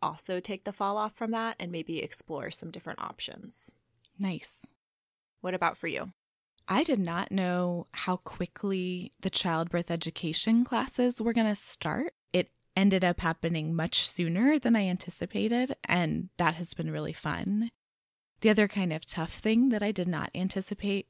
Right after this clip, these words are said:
Speaker 2: was how much Tonks, our dog's health issues, were gonna be a part of our life this year. And I think I probably could have anticipated that, given that she's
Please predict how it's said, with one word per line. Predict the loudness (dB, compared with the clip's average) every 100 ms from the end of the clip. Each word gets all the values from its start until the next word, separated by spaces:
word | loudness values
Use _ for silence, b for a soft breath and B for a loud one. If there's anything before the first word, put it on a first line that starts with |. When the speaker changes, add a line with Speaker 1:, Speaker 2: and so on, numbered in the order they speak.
| _
Speaker 2:
was | -2 0 -2 -2 -4 -4 _ _
how | -10 -2 0 2 0
much | 0 -4 -4 -4 -4 -8 -12
Tonks, | -6 -4 -2 -2 -2 -2
our | 0
dog's | 0 -2 -2 -4
health | -2 -2 0
issues, | -2 0 2 2 2
were | 0
gonna | 0 0
be | -2 -2 -4
a | -6
part | -6 -2
of | 0
our | 0 0
life | 0 -2 -4 -16 -20 B B B B B B
this | 0 2 2 0
year. | -2 0 0 -2 -4 -10 _
And | 2 4 4 0 -6 -16
I |
think | -2 0 0 -6 -20 _
I | -10
probably | -4 -4 -4 -4 -4
could | -2 -2
have | 0
anticipated | 0 0 -2 -6 -2 -2 -2
that, | -4 -6 -8 _
given | -4 -2
that | -4 -6
she's | -4 -4 -4 -8